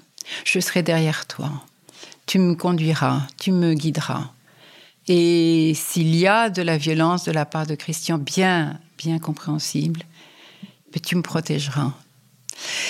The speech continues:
Et c'est dans, dans la prise de conscience de ma totale impuissance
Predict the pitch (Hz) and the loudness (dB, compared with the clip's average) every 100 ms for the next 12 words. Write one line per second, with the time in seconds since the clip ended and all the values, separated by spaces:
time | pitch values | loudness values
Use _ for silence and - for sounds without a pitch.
0 | - - 185 220 202 233 214 185 170 185 | -2 2 2 4 4 4 2 2 2 4
1 | 175 156 147 147 - - 247 247 220 196 | 4 2 2 0 -2 -2 -2 0 -2 0
2 | 214 202 170 165 156 - 254 - 269 233 | 0 0 2 2 2 0 -2 0 0 0
3 | 220 190 - 156 143 180 - | -2 -6 -4 0 0 0 -4